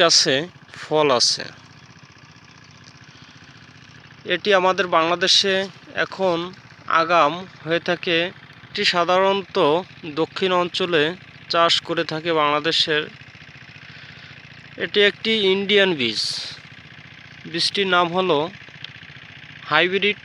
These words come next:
টমেটো। এটি হাইটম নামে পরিচিত এবং চোদ্দোশো বত্রিশ নাম্বার ইন্ডিয়ান বীজ। এটি বাংলাদেশের আবহাওয়ার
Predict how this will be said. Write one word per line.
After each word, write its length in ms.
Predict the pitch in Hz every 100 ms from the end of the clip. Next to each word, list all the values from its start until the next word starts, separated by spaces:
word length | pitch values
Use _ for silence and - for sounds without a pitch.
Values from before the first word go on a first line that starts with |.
| -
টমেটো। 440 | 185 170 160 123 113 120 - - - - - - - - - - - - - - - - - - - - - - - - - - - - - - - - - - 190
এটি 240 | 175 214 170 180 226 - - - -
হাইটম 400 | 156 180 202 196 196
নামে 220 | 185 165 170 -
পরিচিত 460 | 185 185 175 196 - 170 170 185
এবং 260 | 175 160 156 190 185 - -
চোদ্দোশো 500 | 185 180 202 - 214 180
বত্রিশ 680 | 175 - - 202 175 160 - - - - - - - - - 165
নাম্বার 400 | 160 156 131 139 151 - 180
ইন্ডিয়ান 360 | 185 190 202 196
বীজ। 260 | 160 117 101 - - - - - - - -
এটি 180 | 180 170 185
বাংলাদেশের 560 | 175 180 190 196 208 202 -
আবহাওয়ার 380 | 147 170 175 190